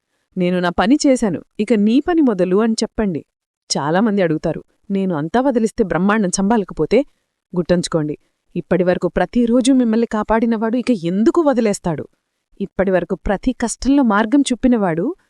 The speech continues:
ఇక ఎందుకు కళ్ళు మూసుకుంటాడు? మిమ్మల్ని ఇక్కడి వరకు తీసుకువచ్చి మధ్యలో వదిలేయడానికి సృష్టించాడా?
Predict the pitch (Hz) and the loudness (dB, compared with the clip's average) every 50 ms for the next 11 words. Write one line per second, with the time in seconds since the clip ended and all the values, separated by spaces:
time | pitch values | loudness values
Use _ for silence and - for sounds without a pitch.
0 | _ _ _ _ _ _ - 226 - - 220 208 180 180 196 233 320 311 349 - | _ _ _ _ _ _ -4 -2 0 0 0 0 0 0 2 2 2 2 0 0
1 | - 214 190 220 208 202 170 170 - - - 196 202 - 196 160 143 123 - _ | 0 0 0 2 2 2 0 0 -2 -2 -2 -2 -2 0 -2 -2 -2 -4 -8 _
2 | _ _ _ _ _ _ _ _ _ 170 170 180 175 170 165 170 165 - _ - | _ _ _ _ _ _ _ _ _ -4 -2 -2 -2 -2 -2 -4 -4 -4 _ -6
3 | - - _ - 381 349 349 277 277 247 196 - 196 - 190 170 - - - 160 | -6 -6 _ 0 2 2 4 2 2 0 2 0 -2 -2 -2 -4 -4 -4 -2 -2
4 | 143 143 - - - 220 254 302 277 - _ _ _ _ 147 151 151 147 139 165 | -2 -2 -2 -4 -2 0 0 0 -2 -4 _ _ _ _ -6 -6 -6 -2 -2 -2
5 | 160 165 170 160 160 156 160 165 156 160 160 165 165 165 160 170 - - - - | 0 0 0 0 -2 -2 -2 -2 -2 -2 0 -2 -2 -4 -6 -8 -8 -8 -8 -6
6 | - 160 165 - 185 160 151 160 208 | -6 -8 -6 -4 -4 -4 -4 -4 -6